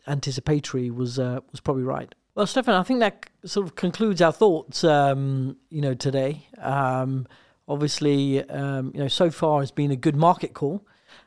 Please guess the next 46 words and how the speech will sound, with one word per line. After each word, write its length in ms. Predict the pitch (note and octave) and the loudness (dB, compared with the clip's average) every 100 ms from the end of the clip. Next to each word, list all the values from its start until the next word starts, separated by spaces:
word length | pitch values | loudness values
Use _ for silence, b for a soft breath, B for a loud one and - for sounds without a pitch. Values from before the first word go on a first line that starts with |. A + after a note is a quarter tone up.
| - | -8
As 140 | C3+ | -2
I 60 | C3+ | -2
said, 200 | C3+ C3+ | -2 -2
so 200 | D#3 C#3+ | -2 -2
far, 360 | - C3 D3+ - - - | -2 -2 -2 -4 -6 -2
<laughs> 200 | D#3+ - | -2 -2
we 260 | D3 D3 | -2 -2
kind 200 | C#3+ C#3+ | 0 -2
of 60 | C3 | -2
keep 180 | D#3+ C#3+ | -2 -2
our 80 | |
fingers 320 | B2 C#3 C3+ B2 | -2 -2 -2 -2
crossed, 360 | D3 B2+ - B B B B B | -2 -2 -6 B B B B B
uh, 180 | C#3 C3 | -4 -4
for 200 | - C3+ | -2 -2
the, 120 | C3+ | -2
for 140 | C3 C#3+ | -2 -2
the 60 | |
next 240 | C#3 C#3 - | -2 -4 -4
couple 240 | C#3+ - | -4 -2
of 60 | C3 | -2
months. 220 | C#3 D3 | -2 -2
I 100 | C#3 | -2
think 280 | D3+ C#3+ - | -2 -6 -6
the, 360 | C#3 C#3 C3+ B B B B B _ | -2 0 -2 B B B B B _
the, 360 | C#3+ C3+ C#3 C3+ | -10 -2 0 0
uh, 200 | C3 C3 - | 0 -4 -4
National 300 | D#3 D3+ D#3 | -4 0 0
People's 360 | D#3+ D#3 D3 | 0 -2 -4
Congress, 640 | - E3+ D#3+ D3+ C#3+ - - - - | 0 0 2 2 0 -4 -12 -16 -8
uh, 60 | |
later 500 | C#3+ C#3 C3+ D3 - | -6 -4 0 -2 0
in 80 | C#3+ | -2
March 320 | C#3+ C#3+ C#3+ | 2 0 0
is 120 | C#3+ B2 | -4 -2
gonna 220 | C#3+ C#3 | -2 0
be 220 | C3+ C#3 | 0 0
the 140 | C3 | 0
sort 180 | C3 C#3 | -2 -4
of 80 | C3 | -4
the 80 | C3 | -2
next 280 | C#3+ - - | -4 -6 -6
catalyst 380 | C#3+ - C3+ | -6 -4 -6
point. 280 | - C#3 D3 | -4 -6 -6
Of 100 | B2+ | -10
course, 360 | - D3+ C#3 | -2 0 -2